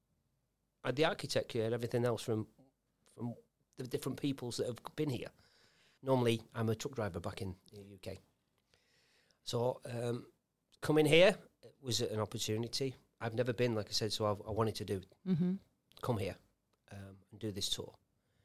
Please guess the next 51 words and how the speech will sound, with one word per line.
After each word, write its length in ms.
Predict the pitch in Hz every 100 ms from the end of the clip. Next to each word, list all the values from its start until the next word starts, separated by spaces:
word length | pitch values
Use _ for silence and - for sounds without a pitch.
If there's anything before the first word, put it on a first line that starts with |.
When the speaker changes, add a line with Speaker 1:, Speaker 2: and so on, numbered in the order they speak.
| _ _ _ _ 98
Speaker 1:
Um, 200 | 98 98
so 200 | - 104
I, 20 | - _ _ _ _ _ _
that's 240 | 127 - -
the 100 | 113
reason 280 | 104 98 98
why 160 | 90
I 40 | 90
wanted 280 | 95 92 -
to 60 |
come 160 | - 92
and 80 | 92
do 60 |
it, 140 | 87 -
'cause 140 | - 98
I'd 80 | 95
never 160 | 95
done 140 | 98 98
it 80 | 92
before, 260 | - 87 82 -
and 80 | 101
I 20 |
wanted 220 | 101 95
to 80 | 104
see 240 | - 104 92
it, 160 | - _ _ _ _
to 100 | -
experience 640 | 95 - 110 98 92 -
it. 180 | 90 - _ _ -
I'd 120 | 107
known 260 | 127 143 143
about 340 | 135 135 -
it, 180 | 135 -
but 100 | -
I'd 120 | 104
never 160 | 104 95
done 180 | 92 90
it, 140 | - -
so 140 | 98 101
that's 180 | 98
why 60 | 95
I 80 | 90
wanted 160 | 90 92
to 80 | -
come. 160 | 85 87 _ _ _ _ _
Speaker 2:
How's 280 | 214 240 240
the 60 |
life 280 | 254 208 208
in 100 | 208
Elidra 320 | 175 180 185 180
Palace? 480 | 175 170 156 -